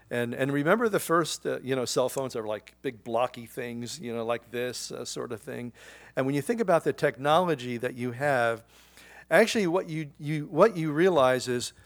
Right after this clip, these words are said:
what you think is a phone is actually a computer.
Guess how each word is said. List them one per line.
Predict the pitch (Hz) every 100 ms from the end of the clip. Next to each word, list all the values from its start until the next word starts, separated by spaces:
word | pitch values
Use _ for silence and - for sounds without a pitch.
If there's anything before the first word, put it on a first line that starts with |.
| _ -
what | 156 156
you | 143
think | - 196 175
is | 160
a | 135
phone | - 165 139 120
is | 117
actually | 127 - 123
a |
computer. | - 107 135 107